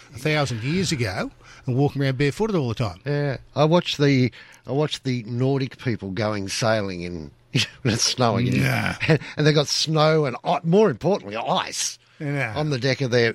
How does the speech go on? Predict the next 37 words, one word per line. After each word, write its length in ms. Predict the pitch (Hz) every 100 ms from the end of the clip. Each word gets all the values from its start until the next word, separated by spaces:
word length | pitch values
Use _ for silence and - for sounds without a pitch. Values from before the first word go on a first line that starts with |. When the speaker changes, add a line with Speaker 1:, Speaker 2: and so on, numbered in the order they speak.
| -
Speaker 2:
boat. 360 | 127 147 143
And 80 | 135
I'm 80 | 123
like, 200 | 120 -
"Yeah, 600 | - 98 92 90 90 87 80 -
nah, 320 | 92 85 78 -
I'm 160 | 110 107
not 120 | 92
interested 460 | 82 80 85 - 80
in 60 |
Speaker 1:
Okay, 100 | 131
Speaker 2:
that." 160 | 85 90 175
Speaker 1:
I'll 80 | 143
come 180 | 190
back 200 | 156 147
to 60 | 139
that 100 | 123
report 260 | 120 127 120
in 40 |
a 20 | 123
little 80 | 120
while. 80 | 120
We've 80 |
got 120 | 127 -
Swanee. 320 | 139 123 120
We've 220 | 123 113
woken 240 | 123 107
Speaker 2:
Yeah, 60 | 139
Speaker 1:
him 60 | 123
up 100 | 120
Speaker 2:
am 100 | 120
Speaker 1:
now. 100 | 135
Speaker 2:
I 60 | 143
in 80 |
trouble? 360 | 131 151 156 220 _ _ _
Speaker 1:
You 160 | 139 110
are. 160 | 104